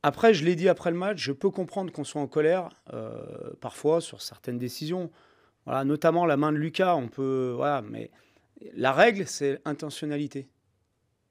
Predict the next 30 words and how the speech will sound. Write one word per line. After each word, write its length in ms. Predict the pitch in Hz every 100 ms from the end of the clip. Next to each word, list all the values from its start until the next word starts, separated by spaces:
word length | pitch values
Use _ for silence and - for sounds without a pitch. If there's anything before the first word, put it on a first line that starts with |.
| _ -
Donc, 180 | 107
si 220 | - - 170
on 100 | 165
est 60 |
objectif, 500 | 156 147 147 208 208
il 60 | 127
n'y 20 |
a 40 |
pas 140 | - 143
d'intentionnalité 680 | 127 123 127 131 123 117 139
de 80 | -
faire 140 | 120
main. 160 | 127 131 _ _ _ _ _ _ _
Voilà. 240 | 107 107 - 160
Pour 120 | - 170
moi, 380 | 208 247 269 _ _ _
c'est 200 | - -
le 60 | 143
seul 260 | - 226
fait 200 | 208 220
de 60 | 165
jeu 200 | 180 233
sur 180 | - 165
lequel 240 | - 190
les 80 | 170
Monégasques 460 | 156 156 156 160 -
peuvent 160 | 135
être 120 | 131
en 80 | 131
colère. 280 | - 120 117